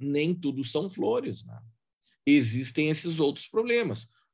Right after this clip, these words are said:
Um, mais um problema que eu cito a vocês, que eu já mencionei, mas agora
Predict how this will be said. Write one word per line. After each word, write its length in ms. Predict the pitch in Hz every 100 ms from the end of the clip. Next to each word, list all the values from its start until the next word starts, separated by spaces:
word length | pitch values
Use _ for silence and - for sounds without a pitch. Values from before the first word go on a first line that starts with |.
| _
Um, 400 | 180 240 240 147
mais 440 | 101 131 170 127
um 120 | 135 123
problema 520 | 127 113 110 104 107
que 180 | - 110
eu 140 | 110
cito 320 | 107 104 104
a 40 | 117
vocês, 400 | 143 143 143 -
que 120 | 113
eu 80 | 98
já 340 | 98 95 95 _
mencionei, 560 | 104 101 113 123 123 202
mas 200 | 165 101
agora 420 | 92 101 95 95